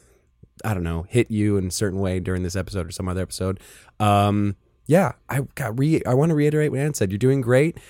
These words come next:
Um, you are enough. That's just it. You are enough. And just keep doing what you're doing and move forward and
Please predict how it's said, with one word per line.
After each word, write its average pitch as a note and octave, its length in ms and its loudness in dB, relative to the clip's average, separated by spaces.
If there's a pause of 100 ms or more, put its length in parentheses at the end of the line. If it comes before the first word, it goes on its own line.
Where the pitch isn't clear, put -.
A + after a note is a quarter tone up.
(200)
Um, G2+ 600 4
you A#2+ 300 4
are A2+ 240 6
enough. G#2+ 580 0 (800)
That's A#2 260 2
just C3 200 -2
it. F2+ 160 2
You A#2 160 4
are A#2 160 6
enough. F2 460 -4
And F#2+ 520 -2 (560)
just - 220 -4
keep A2+ 200 -2
doing G#2 160 0
what G#2 60 0
you're G2 80 0
doing G2 460 0
and F2+ 160 -4
move F2+ 160 -2
forward E2+ 400 -2
and D#2+ 300 -6